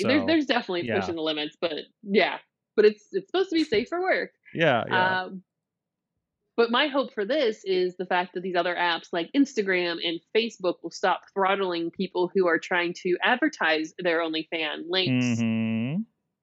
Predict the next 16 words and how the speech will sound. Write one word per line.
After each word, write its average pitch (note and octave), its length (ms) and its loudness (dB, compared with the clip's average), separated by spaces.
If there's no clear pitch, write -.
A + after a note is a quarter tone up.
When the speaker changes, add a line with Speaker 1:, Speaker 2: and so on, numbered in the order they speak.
Speaker 1:
and E3+ 580 2
banning F#3+ 440 6
them E3+ 360 0
and, D#3 380 -4
you F#3 120 4
know, D#3 120 2
essentially E3 440 0
warning G3 380 8
them E3 240 4
because D#3+ 360 -2
they D#3+ 120 -4
are D3+ 120 -2
sharing A#3 320 0
their E3+ 140 2
OnlyFans D#3+ 520 -8
links. F3 280 0